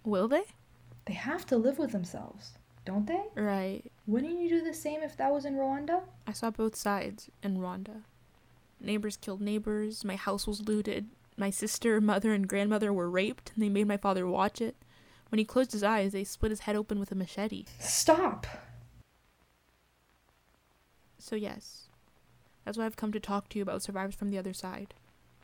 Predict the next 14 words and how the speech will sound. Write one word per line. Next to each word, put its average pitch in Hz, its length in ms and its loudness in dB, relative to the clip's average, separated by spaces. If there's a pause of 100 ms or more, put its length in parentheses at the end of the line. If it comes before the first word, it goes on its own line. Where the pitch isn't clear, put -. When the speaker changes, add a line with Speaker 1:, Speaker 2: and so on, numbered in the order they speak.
Speaker 1:
To 220 100 -4
hear 226 140 2
more 233 120 4
testimonies, 214 840 -6 (160)
try 220 160 -4
and 226 100 2
make 233 140 -2
sense 226 260 -2
of 202 120 -12
things. 233 320 -10 (360)
Speaker 2:
You 233 140 2
see, 277 240 0
my 254 180 2
dear, 247 380 -4